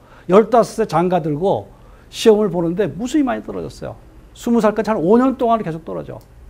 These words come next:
간신히 생원이 됐어. 그 대과는 계속 떨어지는 거야. 자식은 벌써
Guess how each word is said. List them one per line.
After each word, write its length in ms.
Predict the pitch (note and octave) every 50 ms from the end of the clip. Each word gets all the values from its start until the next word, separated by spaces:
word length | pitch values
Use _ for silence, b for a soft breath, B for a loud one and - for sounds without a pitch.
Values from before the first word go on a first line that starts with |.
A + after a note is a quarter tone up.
| - - - - - - -
간신히 600 | - - G3+ B3+ C4 G#3+ - C4 C4 C4 C4+ B3+ A3+
생원이 400 | - - B3+ B3 A#3 A3+ A3 F#3+
됐어. 340 | E3 - - - - - - - b b b b b b -
그 60 | A#3
대과는 440 | A3+ D3+ E3+ F#3 F3+ G#3 A3+ A#3+ B3
계속 260 | - - F#3 A3 A3
떨어지는 360 | - A#3+ A3 G3+ F#3+ F3+ F3+ E3
거야. 180 | D#3+ D#3 D3 - - b b b b b b b
자식은 380 | - F#3+ F#3+ - A3 A#3+ A#3
벌써 280 | G3+ G#3 A#3+ A3+ A3+